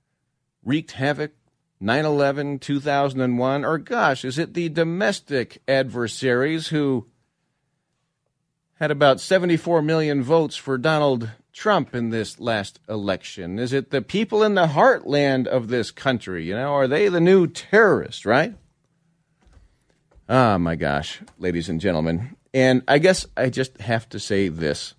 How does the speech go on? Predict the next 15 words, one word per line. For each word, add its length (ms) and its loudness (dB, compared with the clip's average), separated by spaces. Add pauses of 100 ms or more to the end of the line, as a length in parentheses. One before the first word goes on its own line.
(840)
that 160 4
after 540 4
nine 400 4
eleven 480 4
two 120 -2
thousand 420 2
one 320 4 (100)
happened, 540 0 (1120)
we 100 -4
created 340 2
a 120 4
Department 520 2
of 100 -2
Homeland 640 2
Security, 1000 -6